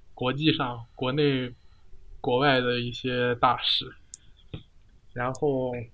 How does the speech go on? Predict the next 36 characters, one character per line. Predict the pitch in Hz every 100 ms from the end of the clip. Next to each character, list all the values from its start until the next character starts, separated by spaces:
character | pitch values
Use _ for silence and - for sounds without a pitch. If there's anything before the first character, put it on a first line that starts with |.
| - - - -
另 | 156
一 | 131
方 | 135 135
面 | 135 120 120 117
就 | 135
是 | -
我 | 123
们 | 123 120
身 | 143 139
边 | 135 139 135
的， | 117 - - -
兰 | 123 135
州 | 143 151 147
有 | 117
什 | -
么 | 120 123 123 123 131 - - - -
大 | 127
家 | 123 120
都 | 131
在 | 127 120
关 | 127 123
注 | 127 123
的 | 120
事， | - 117 - - - - - - - - -
主 | -
要 | 123 127 131
是 | - 131 120
这 | 180
两 | 139 - -
部 | 131
分。 | - - - - - - - - - - - - - - - -
我 | 131 123
们 | 127 143 151 156
先 | 156 160 160
说 | 156 156
说 | 151 135 127 127 123